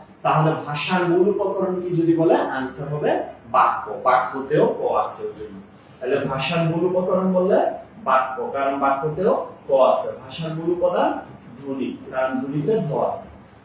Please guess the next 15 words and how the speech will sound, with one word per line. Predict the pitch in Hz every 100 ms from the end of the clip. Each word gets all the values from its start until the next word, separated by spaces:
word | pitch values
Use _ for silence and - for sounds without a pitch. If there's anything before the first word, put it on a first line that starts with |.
| -
তাহলে | 156 175
কয়টা | 185 180 190
টেকনিক | 175 175 151
দিলাম? | 123 113
দুইটা। | 117 156 156 - - - - -
লাস্ট | 170 202 -
আরেকটা | 208 190 190
টেকনিক | 180 175 180
কি? | 208 311 - - - - -
উপাদান। | 190 226 214 208 170 - - - - - - - - - _ - - - - - -
উপাদানে | 151 196 196 190 185 185
কি | 156
আছে? | 151 156
দ | 117
আছে, | 151 156 - - 156 -